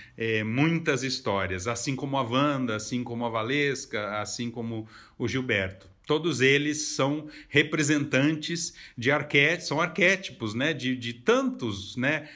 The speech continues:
quantos meninos homossexuais devem ter sido enviados pra lugares como esse, pra fazer algum tipo de cura, algum tipo de tratamento, quantas meninas grávidas, estupradas não devem ter sido enviadas pra lugares como esse.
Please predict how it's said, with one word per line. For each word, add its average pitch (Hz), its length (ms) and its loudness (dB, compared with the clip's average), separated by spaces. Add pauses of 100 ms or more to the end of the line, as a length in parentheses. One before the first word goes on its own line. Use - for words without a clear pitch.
(120)
quantos 185 440 2
meninos 147 640 0
homossexuais 131 640 0
devem 123 240 0
ter 120 140 -2
sido 120 220 -4
enviados 113 600 0
pra 117 180 -2
lugares 110 400 -2
como 110 240 -4
esse, 143 380 0
pra 110 320 -2 (240)
fazer 113 340 0
algum 110 220 -2
tipo 110 340 -4
de 104 140 -6
cura, 127 540 -4
algum 107 340 -4
tipo 107 260 -8
de 101 120 -8
tratamento, 123 800 -6 (320)
quantas 175 340 2
meninas 151 400 0
grávidas, 120 720 4
estupradas 117 800 2
não 113 140 -2
devem 117 240 0
ter 113 120 -2
sido 110 200 -2
enviadas 107 520 2
pra 107 140 -6
lugares 107 400 -4
como 110 240 -6
esse. 143 260 -6